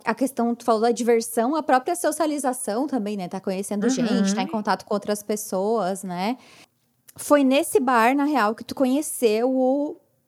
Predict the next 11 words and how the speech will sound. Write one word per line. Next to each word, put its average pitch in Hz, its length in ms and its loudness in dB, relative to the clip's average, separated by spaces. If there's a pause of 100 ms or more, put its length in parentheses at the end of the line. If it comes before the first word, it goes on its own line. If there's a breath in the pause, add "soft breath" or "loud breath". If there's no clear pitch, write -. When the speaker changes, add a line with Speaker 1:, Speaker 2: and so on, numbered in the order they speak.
(500)
Speaker 1:
a 247 80 -4
pessoa 254 420 2
que 285 120 -2
nós 254 160 0
vamos 240 180 -2
chamar 220 320 -2
aqui 220 260 -4
hoje 208 240 -4
de 226 380 -6
John, 180 440 0 (380)
né? 202 280 -2